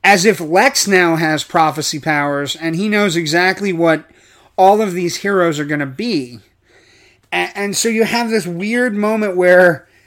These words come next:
you know, and it, it's kind of a good moment between Bruce and Diana, you know, between,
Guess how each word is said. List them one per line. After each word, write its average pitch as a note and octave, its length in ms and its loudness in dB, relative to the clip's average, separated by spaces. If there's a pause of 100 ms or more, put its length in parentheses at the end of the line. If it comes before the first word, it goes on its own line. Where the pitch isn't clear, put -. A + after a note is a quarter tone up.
(340)
you G#3 120 -2
know, G3 80 0
and A3 200 -2
it, A3+ 140 -2
it's A#3 220 0
kind C#4+ 240 0
of C4+ 80 0
a A#3+ 40 -2
good G#3+ 160 2
moment G#3 320 0
between F#3+ 460 -4
Bruce F#3+ 400 0
and E3 380 -4
Diana, E3+ 640 2 (100)
you E3 160 -4
know, D#3+ 120 -2
between, D#3+ 600 -4